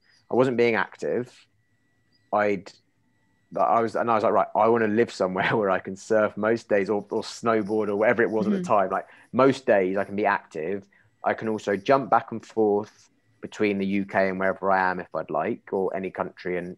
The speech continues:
Speaker 1: never have to actually be away from home." So when I
Speaker 2: Mm-hmm.
Speaker 1: say traveling, it's not like I'm a digital nomad. Like, I'm living here in Portugal now. That's where I've settled that.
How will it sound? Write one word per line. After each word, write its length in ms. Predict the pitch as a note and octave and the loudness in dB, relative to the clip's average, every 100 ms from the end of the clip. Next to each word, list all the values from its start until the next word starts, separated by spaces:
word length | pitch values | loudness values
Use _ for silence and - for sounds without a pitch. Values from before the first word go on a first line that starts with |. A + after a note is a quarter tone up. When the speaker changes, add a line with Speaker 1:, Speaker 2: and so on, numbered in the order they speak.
| - | -12
Speaker 1:
never 320 | G2+ G#2 G2 | -6 -2 0
have 240 | F#2+ G#2 - | 0 -2 -2
to 80 | G2 | -4
actually 300 | E2+ F#2+ E2+ | -4 -8 -6
be 140 | G#2+ | -2
away 280 | G2+ F#2+ G2 | -2 -2 -4
from 200 | F#2 F#2 | -4 -10
home." 380 | F2 E2+ D2+ A#2+ _ _ | -6 -6 -6 -10 _ _
So 120 | - | -4
when 100 | G#2+ | 0
I 40 | A2+ | 2
Speaker 2:
Mm-hmm. 60 | |
Speaker 1:
say 100 | G2+ G2 | 0 -2
traveling, 720 | - C3 A#2+ F2 E2+ G2 A2+ _ _ _ _ - | 2 4 4 0 -2 -4 -10 _ _ _ _ -10
it's 180 | G#2 A2 | -8 -2
not 180 | G#2+ | -2
like 200 | D#2 G2+ - | 0 -2 -2
I'm 180 | F#2+ G2 | -2 -2
a 80 | F2+ _ _ - | -6 _ _ -6
digital 380 | G#2+ F2 - F#2 | -6 -6 -10 -6
nomad. 480 | G2 A2 D#2+ D2 - | -2 -2 -4 -8 -8
Like, 140 | - | -6
I'm 160 | G2 F#2 | -4 -2
living 420 | G#2+ F#2 E2+ D2 _ _ - | -2 -2 -6 -10 _ _ -12
here 220 | G2 E2+ | -6 -6
in 120 | F2 | -6
Portugal 440 | E2+ F#2+ - - F2 | -6 -6 -6 -8 -6
now. 200 | F2+ F2+ | -4 -2
That's 240 | G2+ - | -4 -4
where 100 | F2+ | -8
I've 80 | - | -4
settled 380 | - A2 F#2 D2+ | -2 -2 -4 -6
that. 280 | E2+ G#2+ | -2 -2